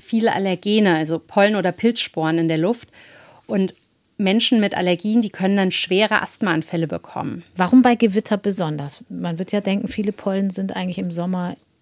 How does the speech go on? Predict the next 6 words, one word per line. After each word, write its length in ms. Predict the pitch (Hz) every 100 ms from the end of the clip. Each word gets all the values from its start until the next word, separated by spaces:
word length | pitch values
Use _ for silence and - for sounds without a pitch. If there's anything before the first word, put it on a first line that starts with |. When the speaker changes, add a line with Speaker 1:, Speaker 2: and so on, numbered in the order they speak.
| _ _
Speaker 2:
sowieso 420 | 185 180 185 240
mehr 220 | 214 160
oder 140 | 156 147
weniger 260 | 147 151
da. 240 | 156 160 160 _ _ - - _
Speaker 1:
Also 160 | 185